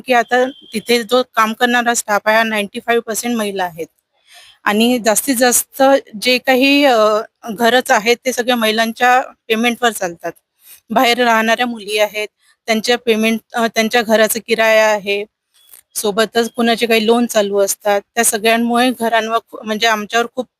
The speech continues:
फायनान्शियल आर्थिक परिस्थिती इतकी वाईट झाली आहे की आता आम्हाला, अ, पेट्रोलसाठी सुद्धा आम्हाला प्रॉब्लेम होत आहे की, आणि त्यातच असे ट्रेनिंग्स लागतात किंवा मीटिंग्सला बोलवतात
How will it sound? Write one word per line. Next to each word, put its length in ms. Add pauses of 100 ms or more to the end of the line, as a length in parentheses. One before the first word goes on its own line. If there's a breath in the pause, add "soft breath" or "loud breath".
(200)
फायनान्शियल 520
आर्थिक 400
परिस्थिती 280
इतकी 300
वाईट 240
झाली 220
आहे 100
की 160
आता 240
आम्हाला, 340 (880 soft breath)
अ, 340
पेट्रोलसाठी 680
सुद्धा 300
आम्हाला 320
प्रॉब्लेम 420
होत 220
आहे 120 (280)
की, 280 (120)
आणि 180
त्यातच 400
असे 200
ट्रेनिंग्स 500
लागतात 440 (460 loud breath)
किंवा 380 (160)
मीटिंग्सला 540
बोलवतात 560